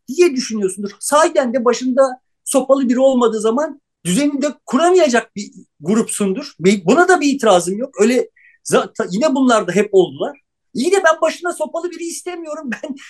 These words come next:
bana gelen yardımlarla üzerine oturmaya çalışacağına beni kurtarmaya çalışan birilerini istiyorum. E, yarın öbür gün burada da yani İzmir'de de deprem olacak ve deprem olduğunda yine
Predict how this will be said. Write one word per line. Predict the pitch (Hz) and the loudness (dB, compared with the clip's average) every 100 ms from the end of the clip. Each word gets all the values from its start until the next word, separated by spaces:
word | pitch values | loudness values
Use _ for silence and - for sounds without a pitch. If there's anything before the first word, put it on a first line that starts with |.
| - - | -20 -20
bana | 285 147 285 311 | -2 4 4 4
gelen | 294 277 269 | 0 -2 0
yardımlarla | 254 254 254 277 277 269 247 208 | 0 0 -2 -2 -2 0 -2 -4
üzerine | 220 285 | -6 -4
oturmaya | 302 269 269 277 294 | -4 -4 -6 -6 -6
çalışacağına | 294 240 190 202 240 339 349 | -6 -8 -6 -6 -4 -6 -6
beni | 359 | -6
kurtarmaya | 381 359 320 330 381 381 | -8 -2 -2 0 -2 -4
çalışan | - 262 233 208 | -4 -4 -4 -4
birilerini | 208 185 180 | -8 -8 -8
istiyorum. | 180 - - 185 - _ _ _ _ | -8 -12 -4 -4 -6 _ _ _ _
E, | 180 | -2
yarın | 220 277 320 | 2 2 0
öbür | 311 320 254 | -6 -6 -6
gün | 311 | -6
burada | 262 226 269 254 247 | -4 0 2 0 0
da | 254 | -2
yani | 247 214 | -2 -2
İzmir'de | 240 233 262 277 | -4 -4 -4 -4
de | 269 220 | -4 -2
deprem | 247 285 302 | -2 0 0
olacak | 247 208 196 311 247 | 0 -2 -6 -10 -10
ve | 240 | -2
deprem | 233 226 320 | -2 -2 -4
olduğunda | 302 254 196 202 285 330 _ _ _ - | -4 -4 -8 -8 -8 -8 _ _ _ -2
yine | 339 294 311 | 2 4 4